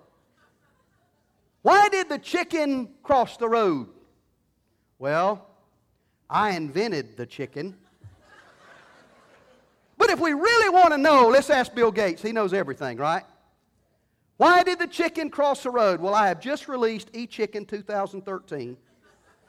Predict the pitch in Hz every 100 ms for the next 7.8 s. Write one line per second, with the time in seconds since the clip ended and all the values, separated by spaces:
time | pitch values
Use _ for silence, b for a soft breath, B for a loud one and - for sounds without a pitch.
0 | - 269 269 262 277 349 359 339 320 302
1 | 294 285 254 240 220 220 156 208 208 208
2 | 262 277 233 220 214 - 320 - 277 262
3 | 269 262 247 233 214 214 214 190 170 196
4 | 196 196 170 170 160 - 151 147 - 135
5 | 117 - 107 _ - 262 269 B - 330
6 | 381 349 262 262 254 - 247 196 185 190
7 | - 156 - - 113 143 165 214